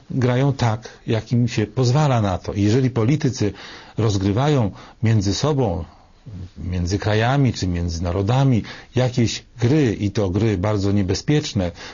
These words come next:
posługując się naiwnością dziennikarzy czy nai-, naiwnością artystów, no to wówczas no,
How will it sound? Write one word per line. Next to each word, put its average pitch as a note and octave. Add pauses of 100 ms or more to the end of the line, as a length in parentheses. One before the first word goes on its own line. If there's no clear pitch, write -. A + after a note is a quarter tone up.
(120)
posługując B2+
się G#2
naiwnością A2
dziennikarzy G2+
czy -
nai-, G2
naiwnością A2
artystów, G2+ (380)
no C#3+
to C#3+
wówczas B2+ (340)
no, A#2+